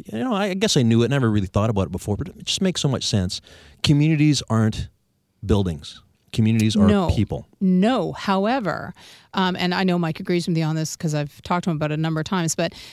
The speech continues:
Speaker 2: the design that you create and make, you know, into bricks and mortar can have an incredibly far-reaching and powerful impact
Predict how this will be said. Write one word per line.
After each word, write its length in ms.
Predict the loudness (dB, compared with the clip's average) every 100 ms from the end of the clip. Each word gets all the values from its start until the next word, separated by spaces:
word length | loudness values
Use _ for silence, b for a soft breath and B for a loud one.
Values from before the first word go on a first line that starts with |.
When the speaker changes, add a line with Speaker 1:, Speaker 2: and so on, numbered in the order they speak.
| B
Speaker 2:
the 420 | -4 0 0 -2 -4
design 880 | -2 -2 0 0 0 -2 -4 -10 -16 _
that 160 | -6 -4
you 560 | -2 0 0 -2 -4 -8 _ _
create 760 | -6 -2 0 0 -4 -10 -14 -16 _ _
and 560 | -2 0 0 -2 -4 -8 -6
make, 460 | -4 -4 -6 -20 _ _ _
you 180 | -4 -2
know, 340 | -2 -6 -8 _ _ _ _ _ _ -6
into 260 | -2 -2
bricks 340 | 0 -2 0 -2
and 80 |
mortar 440 | 0 0 -2 -4 -10 B B B
can 140 | -2
have 220 | 0 0 -2
an 120 | -6
incredibly 880 | -8 -10 -12 -8 -2 0 0 0 -4
far-reaching 580 | -4 -4 -6 -8 -6
and 100 | -6
powerful 440 | -6 -2 -4 -4 -6
impact 580 | -4 -4 -4 -6 -12